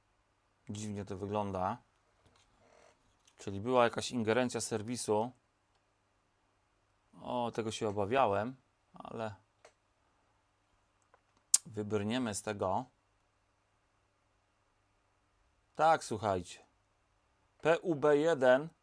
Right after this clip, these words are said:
P U B jeden, układ dwadzieścia cztery siedemset osiemdziesiąt jeden ma z jednej strony, nie wiem, czy to będzie widać,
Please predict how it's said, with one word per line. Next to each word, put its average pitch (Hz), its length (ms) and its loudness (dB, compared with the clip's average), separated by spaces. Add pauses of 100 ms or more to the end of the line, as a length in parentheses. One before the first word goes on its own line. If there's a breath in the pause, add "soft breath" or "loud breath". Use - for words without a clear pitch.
(680)
P 165 160 2
U 165 80 0
B 151 180 4
jeden, 143 480 2 (840)
układ 143 240 0
dwadzieścia 147 380 -2
cztery 147 240 2
siedemset 151 400 -4
osiemdziesiąt 131 760 -2
jeden 110 500 0 (1040)
ma 123 200 2
z 113 60 -4
jednej 165 360 -4
strony, 127 680 0 (260)
nie 101 160 -8
wiem, 104 120 -6
czy - 100 -12
to 113 100 -2
będzie 104 300 -4
widać, 107 480 2